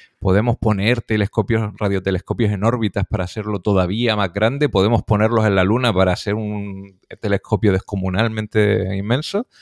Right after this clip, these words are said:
Eh, ¿existe límite en este sistema o no supondría ninguna mejora llegado a un punto?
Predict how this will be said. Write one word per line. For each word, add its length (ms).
Eh, 420
¿existe 400
límite 540
en 120
este 180
sistema 560
o 100
no 240
supondría 500
ninguna 320
mejora 440
llegado 280
a 40
un 100
punto? 360